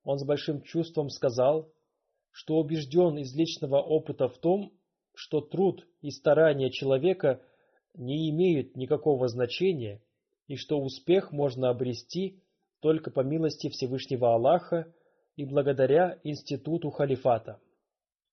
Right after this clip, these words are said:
Асиф Ахмад Зафар Сахиб из Рабвы пишет: перед его смертью, когда Мирза Анас Ахмад Сахиб лежал в клинике кардиологического института Тахир,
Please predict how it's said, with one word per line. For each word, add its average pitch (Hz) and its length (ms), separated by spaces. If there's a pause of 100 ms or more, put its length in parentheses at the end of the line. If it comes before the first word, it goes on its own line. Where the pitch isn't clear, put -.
(680)
Асиф 143 460 (100)
Ахмад 165 580
Зафар 143 460
Сахиб 151 440
из 127 140
Рабвы 127 440
пишет: 139 420 (760)
перед 147 240
его 165 160
смертью, 165 680 (640)
когда 135 340
Мирза 147 580
Анас 143 400
Ахмад 143 380
Сахиб 156 420
лежал 131 380
в - 180
клинике 135 720 (360)
кардиологического 135 1000
института 131 560
Тахир, 175 500